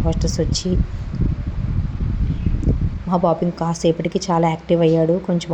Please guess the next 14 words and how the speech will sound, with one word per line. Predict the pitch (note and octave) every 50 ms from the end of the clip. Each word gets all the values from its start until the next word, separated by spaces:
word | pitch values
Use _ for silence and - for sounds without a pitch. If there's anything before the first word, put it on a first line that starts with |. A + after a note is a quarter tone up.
| D#3+ E3
ఆడుకుంటున్నాడు | E3 E3 E3 E3+ E3+ E3 F3 E3 D#3+ D#3+ E3 E3 -
చక్కగా. | F3 D#3 D#3+ D#3 - F3 F#3+ A#3 - - - - - - - - - - - - - - - - - - - - - - - - - F#3 F3+
ఆడేసుకునేసరికి | F3+ F3 F3 F3 - - - F3 E3+ E3+ E3 - F3+ F3 F#3 F#3 - - G#3+ G#3 - - - F#3
అలా | F3 F3+ F#3 F#3 F3+
టైమ్ | E3+ E3 F3 F#3 - F3+
తెలియకుండానే | E3 E3 F3+ - F#3+ F#3 F3+ F3 E3+ E3 F3 A3+ A#3+ A3+ G3
నేనైతే | F#3+ F#3 F3 E3 - F#3+ F3+ F3
వైజాగ్ | E3 E3+ E3 - F3 D#3 D#3+ D#3
అయితే | D3+ A#3+ A#3+ A#3+
వచ్చేసాను. | G#3+ - - D#3 - F#3 E3 E3 E3 E3 F#3+ - - - - - - - - - - - - - G3
ఇంకా | G#3 G#3 B3 A3+ G#3
వైజాగ్ | F3+ E3+ E3+ E3+ F3 E3 F3 E3+
వచ్చేసి | D#3+ E3+ - - F#3 F3 - - A3 C4 C#4+ - - - - - - - - - - - - - - - - - -
ఇక్కడైతే | - - - G3 F3 E3 D#3+ E3 - G#3